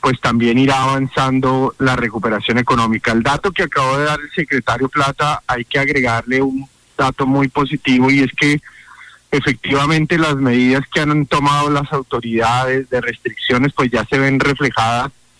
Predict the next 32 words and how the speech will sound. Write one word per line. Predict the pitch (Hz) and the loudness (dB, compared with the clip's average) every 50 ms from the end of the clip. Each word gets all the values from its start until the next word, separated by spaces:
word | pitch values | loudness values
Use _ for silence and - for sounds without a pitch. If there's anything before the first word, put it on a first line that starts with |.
| _ _ _ _ _ _ _ | _ _ _ _ _ _ _
en | 139 135 | 0 2
el | 135 127 120 | 2 2 2
bajo | 113 113 117 120 117 143 139 143 | 2 2 0 0 0 0 2 2
índice | 143 139 139 135 135 135 - 139 | 4 2 2 2 0 0 0 0
de | 135 135 127 | 0 0 0
positividad | - 127 123 - - 127 - - 117 113 110 110 107 113 117 120 131 135 - 139 | -2 -2 -2 -2 -2 -2 0 2 2 4 4 4 4 2 2 2 2 0 0 0
y | 143 127 120 120 120 120 | 0 0 0 0 0 0
de, | 113 110 110 113 120 - | 0 0 0 0 -2 -2
por | - 127 117 120 | -2 -4 -4 -4
supuesto, | - - - - 110 - - 156 143 | -8 -8 -6 -6 -6 -4 -2 0 0
letalidad | 135 135 131 - 135 123 117 110 104 107 104 104 - | 0 0 -2 -2 -2 -2 0 0 0 -2 -2 -2 -2
del | - 120 120 | 0 0 0
virus, | - - 214 165 131 107 98 - | 0 0 0 2 0 0 0 -4
lo | 113 104 - | -6 -4 -2
cual, | - 135 139 143 151 175 175 - - - - _ _ _ - _ _ | 0 0 2 2 0 0 -2 -6 -16 -20 -20 _ _ _ -20 _ _
pues, | 151 156 151 | 0 2 2
nos | 160 156 139 - | 2 2 2 0
indica | 151 135 131 127 135 127 127 170 | 0 2 2 2 2 2 0 -2
que | 156 - 165 156 147 135 | 0 0 2 2 2 2
ya | 120 127 123 123 123 | 2 0 0 0 0
hemos | 127 143 156 151 - | 0 0 -2 -2 0
pasado | - 147 - - 131 131 135 135 | -2 -2 0 0 0 0 0 0
más | 143 151 156 160 | 2 2 0 0
rápidamente | 143 151 156 151 - - 165 156 139 120 117 117 117 120 _ - 143 143 147 151 - _ _ _ _ - | 0 -2 -4 -4 -4 -2 -2 0 0 0 -2 -6 -6 -6 _ -2 0 0 0 -2 -4 _ _ _ _ -2
el | 123 117 113 107 107 107 107 104 - _ _ _ _ _ | 0 0 2 2 2 2 0 -2 -4 _ _ _ _ _
tercer | 139 123 107 - - 151 143 135 | -2 -2 -2 -2 -2 -2 -2 -2
pico | - - 175 165 135 - 139 151 | -2 0 0 0 2 2 0 2
de | 147 147 | 2 0
la | 135 123 | 0 0
pandemia | - 127 117 117 117 131 131 131 139 151 156 | -2 -2 0 0 2 2 2 2 2 2 2
y | 156 | 0
que, | 139 - 143 135 139 143 165 | 0 0 0 2 2 2 0